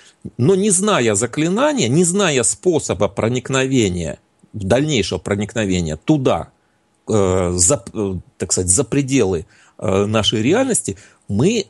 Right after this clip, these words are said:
э, мы попасть не можем. Значит, э, вопрос сводится к тому, ну, конечно, я не советую, э, в кустах спрятаться и ждать, когда проходящий мимо тебя хронотурист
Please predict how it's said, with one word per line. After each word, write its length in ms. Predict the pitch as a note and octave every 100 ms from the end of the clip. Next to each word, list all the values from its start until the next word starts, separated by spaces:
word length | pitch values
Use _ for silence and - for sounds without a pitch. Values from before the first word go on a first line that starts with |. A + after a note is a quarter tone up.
| -
э, 380 | A#2 A2 G#2+ G2
мы 160 | B2+
попасть 400 | - B2 D3+ D3
не 100 | D3+
можем. 320 | C#3+ A2+ F2+ -
Значит, 400 | A#2 D#3 E3+ - _ _ _
э, 280 | A#2+ A2+ A2+
вопрос 400 | G#2+ C#3 D#4 D4
сводится 440 | - A#3+ A#3 -
к 60 | E3
тому, 360 | D3 D3 A#3+ B3+ _ _ _ _ _ _ _ _ _ - _ _ -
ну, 160 | D#3+ -
конечно, 520 | D3+ D3+ C#3 C#3+ A2+ - -
я 260 | B2 D3+
не 160 | B2+ C#3
советую, 640 | - D#3+ C#4 - C3+ G#2+ -
э, 300 | G#2 G#2+ -
в 100 | -
кустах 340 | C#3 - A2+
спрятаться 560 | - C#3 A2 G#2 - G2+
и 140 | B2
ждать, 280 | A#2+ B2 -
когда 260 | A2 G2+
проходящий 600 | G2 G2+ B2+ A#2 A2+ -
мимо 240 | A#2+ G#2+ G2+
тебя 200 | G#2 F#2+
хронотурист 760 | - A2+ A2+ A2+ C3+ G#2 -